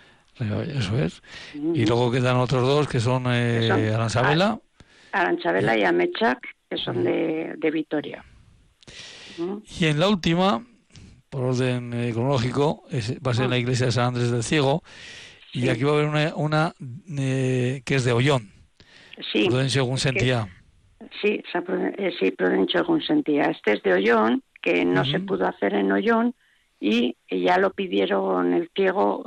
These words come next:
Speaker 2: hace, hace tiempo. Entonces, San Prudencio Egunsentiá se traslada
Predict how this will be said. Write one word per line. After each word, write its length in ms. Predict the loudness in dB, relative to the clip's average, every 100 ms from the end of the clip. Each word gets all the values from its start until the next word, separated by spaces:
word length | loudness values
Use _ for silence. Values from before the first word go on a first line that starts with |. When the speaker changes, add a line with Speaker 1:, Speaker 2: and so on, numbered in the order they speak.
| -6
Speaker 2:
hace, 460 | -6 -2 0 0
hace 280 | -2 -6 -6
tiempo. 360 | -2 -2 0 -2
Entonces, 640 | -2 -2 -2 -2 -2 -4 _ _ _ _ _ -16 -2
San 140 | -2
Prudencio 880 | 0 2 2 2 0 2 2 4 2
Egunsentiá 640 | 2 0 0 0 2 0 0
se 160 | -2 -4
traslada 880 | -4 -2 -2 0 0 0 -2 -4